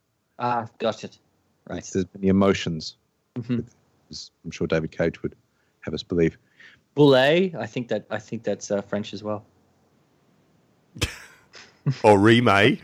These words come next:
Speaker 3: That was the one before, Bou-, Boulet.
Speaker 1: <laughs> Rime. <laughs>
Speaker 2: Running a joke into the ground, Ben.
Speaker 3: <laughs> At least it's him for a
Speaker 1: Why not?
Speaker 3: change. Yeah.
Speaker 2: Stop it. Stop it. Uh,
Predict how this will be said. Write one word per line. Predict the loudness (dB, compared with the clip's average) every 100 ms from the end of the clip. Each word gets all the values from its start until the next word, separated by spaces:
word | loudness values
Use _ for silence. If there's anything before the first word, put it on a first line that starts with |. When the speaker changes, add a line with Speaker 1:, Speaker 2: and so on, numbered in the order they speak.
| 2
Speaker 3:
That | 2
was | 4 0
the | 2
one | 2 2
before, | -2 -6 0 2 2
Bou-, | 0 -6 -6
Boulet. | -4 0 0 0
Speaker 1:
<laughs> |
Rime. | 2 0 2 -2 -2 0 0 -2 -12 _ -20
<laughs> | -16 -16 _ _ _ _ _ _
Speaker 2:
Running | 0 4 4
a |
joke | 4 2 2
into | -4 -8
the |
ground, | -6 -2 0 -2 -4
Ben. | -4 -4 -8 _ _
Speaker 3:
<laughs> | _
At | -12 -12 -20 -18 -8 -8 _ 6
least | 8 8 6
it's | 2
him | 4 2
for | 4 4
a |
Speaker 1:
Why | 4
not? | 2 2 2
Speaker 3:
change. | -2 -6 _ _ _ _
Yeah. | 0 0
Speaker 2:
Stop | 2 0
it. | -2 -8 -14 -18
Stop | -20 -20 -8 -8 -6
it. | -16 _ _ _ _ _ -6
Uh, | -2 0 0 -2